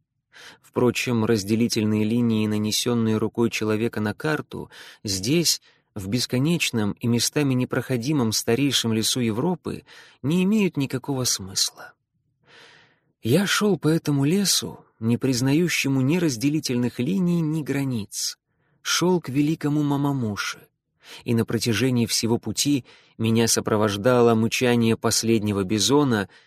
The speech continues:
и ржание первого тарпана, дикой лошади.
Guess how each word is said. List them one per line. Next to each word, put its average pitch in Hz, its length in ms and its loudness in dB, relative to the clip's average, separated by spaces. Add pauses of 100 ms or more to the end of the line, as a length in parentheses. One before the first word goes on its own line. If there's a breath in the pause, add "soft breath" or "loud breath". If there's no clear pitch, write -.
(120 soft breath)
и 127 80 0
ржание 123 520 0
первого 117 520 2
тарпана, 107 760 -4 (280)
дикой 117 400 -2
лошади. - 680 -4